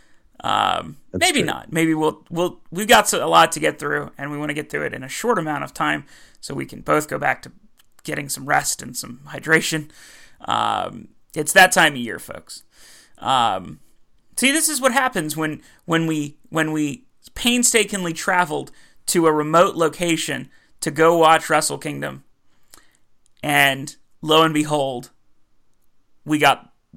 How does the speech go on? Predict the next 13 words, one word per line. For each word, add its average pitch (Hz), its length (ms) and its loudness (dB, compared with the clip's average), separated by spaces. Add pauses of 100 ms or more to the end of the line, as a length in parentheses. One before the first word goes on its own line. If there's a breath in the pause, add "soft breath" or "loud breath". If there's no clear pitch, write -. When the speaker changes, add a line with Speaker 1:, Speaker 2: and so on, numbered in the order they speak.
(240)
Speaker 1:
the 143 200 -6
sick. - 440 -2 (220)
I, - 240 -18
I 95 100 -10
don't 80 120 -12
know 90 100 -10
what 123 140 -8
it's - 100 -8
called, 85 380 -4
but - 220 -16
the - 60 -10
sick. - 380 -8 (1120)
Speaker 2:
Yeah, 107 680 6